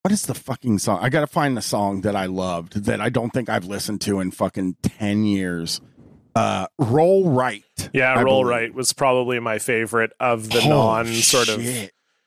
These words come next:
Speaker 2: single songs. Yeah,
Speaker 1: Well,
Speaker 2: really good.
Speaker 1: I mean, Vietnow is really good.
Speaker 2: It's a
Speaker 1: Snake
Speaker 2: single,
Speaker 1: Charmer's
Speaker 2: though,
Speaker 1: really good.
Speaker 2: technically.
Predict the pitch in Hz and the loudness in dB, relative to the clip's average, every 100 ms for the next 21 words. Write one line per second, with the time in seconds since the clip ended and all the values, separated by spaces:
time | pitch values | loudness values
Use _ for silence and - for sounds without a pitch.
0 | _ _ - 139 123 107 - 110 104 107 | _ _ 2 2 0 -2 0 0 0 -2
1 | - 110 98 277 190 131 120 160 262 254 | 0 2 4 4 4 2 2 2 2 2
2 | 165 262 302 247 196 202 202 196 175 190 | 4 4 4 2 -4 -2 -2 -4 -2 0
3 | 185 170 165 170 160 147 - 185 185 180 | 0 -2 0 2 2 0 0 2 4 4
4 | 165 151 123 117 107 104 180 175 165 175 | 4 4 4 4 2 2 0 0 2 4
5 | 170 170 170 156 | 6 4 2 -2